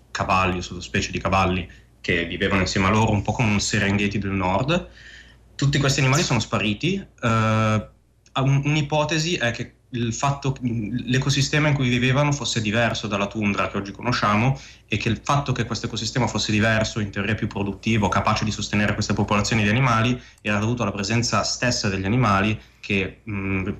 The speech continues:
riciclando i nutrienti con un tasso più, mm, più elevato, eh, abbattendo alberi nel caso questi crescessero, modificavano la vegetazione, appunto creando questa specie di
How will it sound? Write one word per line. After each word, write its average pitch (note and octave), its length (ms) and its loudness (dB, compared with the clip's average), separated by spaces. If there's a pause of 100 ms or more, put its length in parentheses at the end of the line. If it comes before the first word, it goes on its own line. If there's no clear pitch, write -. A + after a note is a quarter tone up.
(100)
riciclando G#2 520 0
i G#2+ 60 4
nutrienti G#2 520 2
con G#2+ 120 -2
un G2+ 100 2
tasso G2+ 340 0
più, G2 400 -4 (120)
mm, G2 160 0 (640)
più - 140 -2
elevato, A#2 720 0 (200)
eh, F#2+ 360 -12
abbattendo G#2 480 0
alberi G2+ 360 2
nel F#2+ 140 -2
caso F#2 180 -6
questi G2 220 -8
crescessero, G2+ 800 0 (220)
modificavano A2+ 580 2
la A2 80 2
vegetazione, A2 720 2
appunto A2 320 -2
creando G2 300 -2
questa G2 240 -6
specie - 340 -4
di G2 260 0